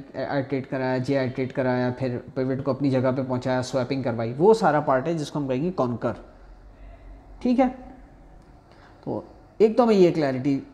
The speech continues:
चाहिए थी। फिर उसके बाद हम आ जाते हैं best case किसको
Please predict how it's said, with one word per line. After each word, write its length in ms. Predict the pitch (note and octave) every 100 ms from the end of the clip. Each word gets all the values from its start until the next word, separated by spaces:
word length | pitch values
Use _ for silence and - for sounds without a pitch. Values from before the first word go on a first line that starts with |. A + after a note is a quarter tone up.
| -
चाहिए 240 | C#3 C3
थी। 200 | B2+ B2+ - _ _ _ _ _ _ _ - _ - - - - - - - - - - - -
फिर 180 | A#3 B3
उसके 200 | B3 A3+
बाद 140 | A3+
हम 140 | A#3 F3+
आ 80 |
जाते 260 | D#3+ E3 G3+
हैं 420 | G3+ G#3 A3 A3
best 340 | G3+ G3 - -
case 180 | G3+
किसको 260 | F#3+ D#3+